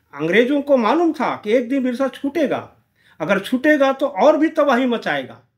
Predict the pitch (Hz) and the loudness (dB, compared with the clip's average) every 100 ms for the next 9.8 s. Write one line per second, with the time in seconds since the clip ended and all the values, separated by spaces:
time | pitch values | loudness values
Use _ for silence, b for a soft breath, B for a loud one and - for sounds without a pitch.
0 | _ _ 226 226 311 285 285 214 240 240 | _ _ -8 -2 2 2 2 4 4 2
1 | 226 277 285 277 160 131 127 120 113 117 | -2 -4 -6 -4 -4 -10 -12 -14 -16 -20
2 | _ _ _ - 185 233 269 262 226 262 | _ _ _ -2 0 2 0 0 -4 0
3 | 202 226 330 349 330 220 208 190 190 190 | 0 2 0 0 -2 -2 -2 -2 -4 -4
4 | 151 147 165 214 277 226 175 175 151 147 | -4 -4 -2 0 0 0 -4 -6 -6 -4
5 | 139 127 127 123 110 _ _ _ B B | -6 -8 -12 -12 -16 _ _ _ B B
6 | B B 151 165 240 294 277 262 262 254 | B B 0 4 4 4 0 0 0 0
7 | 202 202 196 165 127 - _ _ _ _ | -2 -2 -2 -4 -6 -12 _ _ _ _
8 | _ _ _ _ - 175 247 254 254 180 | _ _ _ _ -8 -2 2 2 2 0
9 | 220 247 262 285 247 - 120 - | 2 4 2 2 -2 -6 -14 -18